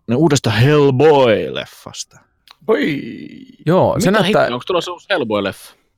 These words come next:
Speaker 1: Joo,
Speaker 2: Oho.
Speaker 1: on,
Speaker 4: Mä oon
Speaker 1: on.
Speaker 4: missannut tän
Speaker 2: Ja
Speaker 4: kokonaan.
Speaker 2: näyttää mahtavalta.
Speaker 1: Siinä on se Stranger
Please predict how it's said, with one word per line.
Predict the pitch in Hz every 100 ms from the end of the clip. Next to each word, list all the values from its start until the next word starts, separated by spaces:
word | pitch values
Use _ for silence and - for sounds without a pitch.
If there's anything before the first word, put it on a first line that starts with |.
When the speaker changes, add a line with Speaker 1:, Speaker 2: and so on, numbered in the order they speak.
| _ 170
Speaker 1:
Joo, | 226 190
Speaker 2:
Oho. | 143 117 113
Speaker 1:
on, | 165
Speaker 4:
Mä | 190
oon | 196
Speaker 1:
on. |
Speaker 4:
missannut | 147 131 127 107
tän | -
Speaker 2:
Ja | 120
Speaker 4:
kokonaan. | 131 151
Speaker 2:
näyttää | - 110
mahtavalta. | 110 139 127 - - -
Speaker 1:
Siinä | - 165
on | 147
se | 147
Stranger | 135 - 175 165 135 131 110 104